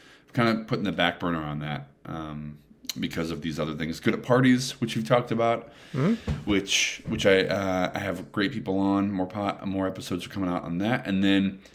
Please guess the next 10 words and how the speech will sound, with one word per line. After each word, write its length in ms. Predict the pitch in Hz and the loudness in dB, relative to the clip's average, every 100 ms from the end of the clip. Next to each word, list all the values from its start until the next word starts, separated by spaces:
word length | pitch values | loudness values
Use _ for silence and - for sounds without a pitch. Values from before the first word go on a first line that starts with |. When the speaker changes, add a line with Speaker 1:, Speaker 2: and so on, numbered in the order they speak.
| - - - | -20 -20 -12
Speaker 1:
this 360 | 87 120 170 135 | 0 4 4 2
is 80 | 107 | 0
important. 560 | 78 78 78 85 - - _ _ _ _ _ - - | -2 -4 -2 -2 -4 -12 _ _ _ _ _ -20 -4
The 80 | 104 | 6
Most 260 | 117 131 | 6 8
Wonderful 300 | 120 117 107 | 6 4 2
Pod 260 | 87 98 90 | -2 4 4
of 160 | 87 82 | 2 -2
the 80 | 82 | 0
Year 380 | 82 82 80 | 2 0 -4